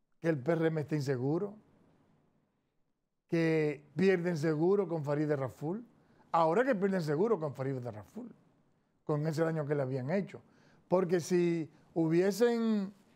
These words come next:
deci-, actuado con decisión, con firmeza, no, no, nuestra candidata es Farideh Raful, porque ella es la que tiene las condiciones, ella es la que tiene el mérito, ella, ella es la que tiene... Eh,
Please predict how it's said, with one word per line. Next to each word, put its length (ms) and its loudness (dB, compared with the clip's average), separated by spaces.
deci-, 540 0
actuado 560 2
con 180 0
decisión, 720 0
con 180 -4
firmeza, 540 -6
no, 100 0
no, 140 2
nuestra 340 0
candidata 840 2
es 220 -2
Farideh 320 0
Raful, 420 -2
porque 440 -2
ella 380 2
es 260 -2
la 180 0
que 100 -4
tiene 280 -2
las 120 0
condiciones, 720 -2
ella 380 2
es 200 0
la 180 2
que 120 -2
tiene 220 0
el 60 -2
mérito, 400 -2
ella, 200 -2
ella 200 0
es 40 0
la 100 2
que 120 -6
tiene... 520 -2
Eh, 640 0